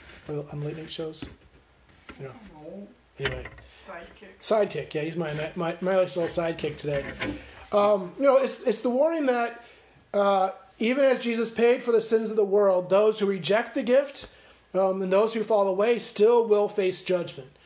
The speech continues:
Speaker 1: So the judgment is coming. Um, and so we are called to be aware.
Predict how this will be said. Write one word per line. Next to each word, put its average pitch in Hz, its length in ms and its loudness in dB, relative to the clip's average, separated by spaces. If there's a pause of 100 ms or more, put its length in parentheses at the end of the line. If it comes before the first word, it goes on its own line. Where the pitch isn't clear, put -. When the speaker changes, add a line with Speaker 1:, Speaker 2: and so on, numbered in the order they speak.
(160)
Speaker 1:
So 190 260 0
the 180 120 -2
judgment 190 420 0
is 175 120 -6
coming. 156 320 -6 (880)
Um, 156 480 -4 (460)
and 196 180 0
so 208 200 4
we 208 180 4
are 208 140 6
called 196 320 2
to 208 80 -8
be 175 120 -4
aware. 180 340 0